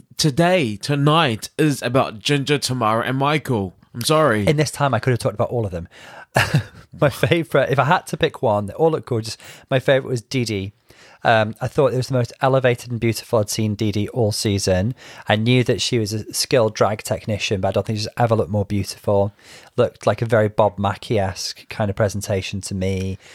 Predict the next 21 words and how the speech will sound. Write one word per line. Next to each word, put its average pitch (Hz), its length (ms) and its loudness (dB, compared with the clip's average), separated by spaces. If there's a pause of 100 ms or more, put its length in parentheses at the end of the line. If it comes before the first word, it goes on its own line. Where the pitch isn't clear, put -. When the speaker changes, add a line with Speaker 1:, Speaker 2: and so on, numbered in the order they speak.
(280)
Speaker 2:
Stoned, 113 960 0 (360)
revealing. 113 760 2
She 107 160 -4
was 95 80 -4
boob, 135 460 0
she - 120 -4
was 92 120 -4
bum, 117 640 0 (260)
and 127 120 -2
yet 131 240 0 (140)
she - 180 -8
was 175 80 -4
classy. 120 600 -2 (520)
Because 165 360 0
she 175 180 0
Speaker 1:
Classy. 175 200 4
Speaker 2:
is. - 240 -6
Speaker 1:
Because 165 300 0
she 180 240 0
is. 147 240 0
Speaker 2:
Yeah. 156 260 4